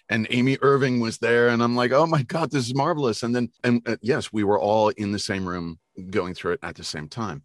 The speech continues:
And then occasionally you would have scenes that would be done out of order. This was all isolated. And Paul was extremely generous with his time. We all had a table read, which was wonderful. There was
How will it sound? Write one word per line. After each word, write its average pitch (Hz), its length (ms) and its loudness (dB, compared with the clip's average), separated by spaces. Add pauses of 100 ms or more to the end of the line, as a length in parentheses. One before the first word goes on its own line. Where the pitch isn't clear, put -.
(140)
And 123 140 2
then 123 120 4
occasionally 110 680 -2
you 85 120 -4
would 80 100 -6
have 78 140 -2
scenes 80 360 -8
that - 100 -14
would 76 140 -12
be 78 100 -12
done 73 400 -8
out 76 140 -12
of 71 100 -14
order. 76 320 -6 (140)
This 170 640 0
was 101 280 0
all 113 520 0
isolated. 80 680 -8
And 92 480 -6 (100)
Paul 127 400 -2
was 92 280 -10 (100)
extremely 107 1120 -2 (140)
generous 90 460 -4
with 90 140 -6
his 80 160 -8
time. 90 560 -8
We 95 160 -4
all 101 140 4
had 104 160 0
a 98 40 -6
table 98 300 -2
read, 82 280 -8 (120)
which - 180 -12
was 90 160 -10
wonderful. 90 560 -6 (140)
There 180 80 -2
was - 100 -8